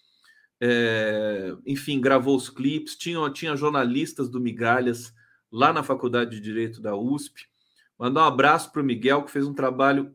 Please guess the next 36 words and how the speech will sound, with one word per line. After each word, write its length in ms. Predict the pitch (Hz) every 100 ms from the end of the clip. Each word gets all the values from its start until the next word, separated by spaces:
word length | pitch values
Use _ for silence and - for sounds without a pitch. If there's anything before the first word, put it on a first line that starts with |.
| -
espetacular. 800 | 165 196 - 156 143 139 135 143
Ele 120 | 156
vai 140 | 151 151
me 100 | 147
dar 120 | 139
uma 140 | 143
entrevista, 500 | 139 131 110 135 139
acho 120 | 135
que 60 | -
semana 300 | 131 127 123
que 120 | 120
vem 200 | 107 131
a 40 | 131
gente 220 | 120 117
vai 140 | 120
combinar, 560 | 117 107 110 117 143 - _ - _ _
pra 100 | 123
ele 100 | 131
contar 340 | 135 131 120 127
um 100 | 123
pouco 200 | 123 120
de 100 | 117
toda 220 | 123 120
essa 140 | 117
história. 540 | 107 - 110 120 127 - _ _ _ _ _ -
É, 400 | 113 107 107 104
muito 260 | 123 175 175
bacana. 680 | 160 - 143 139 147 151 -
É, 160 | 131 131
acessem, 640 | 123 127 - 143 165 - 123
né, 140 | 131
no 180 | 139 131
YouTube 440 | 131 120 151 147
também, 360 | 135 113 120 131
na 100 | 123
internet, 580 | 117 117 113 127 139